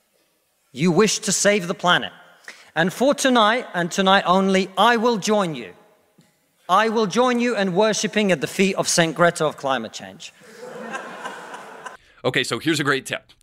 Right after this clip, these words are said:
Speaker 2: find agreement, if at all possible, at the very beginning of a conversation. So when he's talking about Saint Greta, he's talking about Greta Thunberg. And of course, we,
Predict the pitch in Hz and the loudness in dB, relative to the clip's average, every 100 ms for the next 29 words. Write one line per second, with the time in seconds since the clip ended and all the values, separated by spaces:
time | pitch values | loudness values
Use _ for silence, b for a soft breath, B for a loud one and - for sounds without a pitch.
0 | - - 139 170 165 127 135 135 127 127 | -10 -4 -2 -2 -4 -4 -4 -4 -6 -8
1 | - 104 - 117 120 120 117 104 - 104 | -4 -4 -2 0 0 0 -2 -2 -4 -8
2 | 104 113 120 139 135 175 160 139 131 123 | -8 -6 -6 -6 -2 0 0 -2 -4 -4
3 | 117 120 123 117 - 120 92 87 98 92 | -6 -6 -8 -6 -6 -6 -8 -8 -6 -6
4 | B B B B 127 131 131 - 135 135 | B B B B -4 -2 -2 0 0 0
5 | 120 110 113 113 - 113 117 95 101 113 | -2 0 -2 -4 -4 -4 -4 -10 -4 -2
6 | 110 110 107 117 104 110 110 107 107 104 | 0 -2 -4 -8 -6 -6 -6 -8 -8 -6
7 | 104 107 - 117 113 110 110 104 104 101 | -6 -8 -8 -8 -8 -6 -4 -2 -4 -6
8 | 127 110 104 104 98 - 131 123 - 110 | -10 -10 -10 -14 -16 -12 -8 -8 -8 -14
9 | 107 | -14